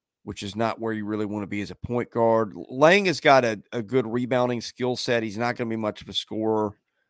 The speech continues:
Uh, J Q Roberts is shooting twenty-four percent from the field. Malik Presley is shooting twenty-nine percent from the field.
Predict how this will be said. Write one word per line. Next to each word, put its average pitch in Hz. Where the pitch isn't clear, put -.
Uh, 104
J 131
Q 127
Roberts 120
is 107
shooting 104
twenty-four 117
percent -
from 113
the 120
field. 110
Malik 101
Presley 101
is 87
shooting 90
twenty-nine 113
percent 123
from 107
the 101
field. 104